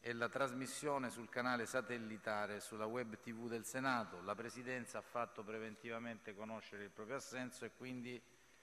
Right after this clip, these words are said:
consideriamo tale forma di pubblicità adottata per tutto il proseguo dei lavori. Vedo collegato e do il benvenuto al dottor Sabatini, direttore generale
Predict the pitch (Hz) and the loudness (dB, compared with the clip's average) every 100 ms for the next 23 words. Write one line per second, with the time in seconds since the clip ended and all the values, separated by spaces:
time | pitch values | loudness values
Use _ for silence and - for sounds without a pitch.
0 | - - - - - - - - - 127 | -20 -20 -20 -20 -20 -20 -20 -20 -6 -4
1 | 117 131 120 127 131 120 117 117 117 110 | -4 -2 0 2 4 4 4 2 0 -2
2 | - - - 127 123 120 117 120 110 110 | -10 -20 -2 4 6 6 2 0 2 0
3 | 107 110 110 123 117 113 110 110 117 - | -2 -6 -6 -6 -6 -4 -2 -2 -4 -4
4 | 120 110 104 - 110 - 123 101 113 95 | 0 0 -2 -6 -8 -6 -10 -8 -10 -6
5 | 107 104 110 101 104 - 104 104 101 98 | -8 -6 -6 -6 -10 -10 -10 -6 -4 -4
6 | 95 90 87 90 107 127 120 107 120 120 | -6 -6 -8 -6 -2 -2 -2 -2 -2 -2
7 | 127 127 113 107 95 117 110 101 110 113 | 0 2 2 -2 -2 -2 -2 -4 -4 -2
8 | 127 127 107 95 - - - - - - | -2 -2 -4 -8 -12 -20 -20 -20 -20 -14
9 | - 104 104 - 120 - 131 120 120 107 | -8 -4 -4 -2 -2 0 0 2 0 0
10 | 123 117 123 123 - 110 107 - 123 117 | -4 -6 -6 -10 -12 -8 -8 -6 -4 -2
11 | 110 95 107 107 113 113 107 101 92 | -4 -8 -8 -2 0 0 -2 -8 -10